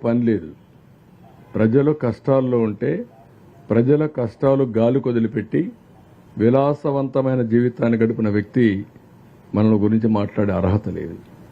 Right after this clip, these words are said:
అదే కానీ ఈరోజు ఇలాంటి, ఇప్పుడే కాదు, ఏ రోజైనా ఈ రాష్ట్రంలో వరదలు వస్తే పట్టించుకున్నాడా? వరద వస్తే బాపట్లలో కార్పెట్ వేసుకొని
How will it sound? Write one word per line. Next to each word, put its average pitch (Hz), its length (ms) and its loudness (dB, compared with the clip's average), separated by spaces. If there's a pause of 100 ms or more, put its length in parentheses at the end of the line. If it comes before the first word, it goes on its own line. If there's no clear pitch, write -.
(1000)
అదే 131 180 4 (140)
కానీ 139 260 0
ఈరోజు 123 240 0 (100)
ఇలాంటి, 117 280 0 (220)
ఇప్పుడే 139 360 2
కాదు, 92 200 -8 (580)
ఏ 123 180 4 (140)
రోజైనా 143 500 0
ఈ 127 40 -2 (100)
రాష్ట్రంలో 127 480 0
వరదలు 117 320 2
వస్తే - 200 -4
పట్టించుకున్నాడా? 110 640 0 (1400)
వరద 127 280 2 (120)
వస్తే 123 280 -6 (800)
బాపట్లలో 120 800 0 (640)
కార్పెట్ 135 560 0
వేసుకొని 123 420 0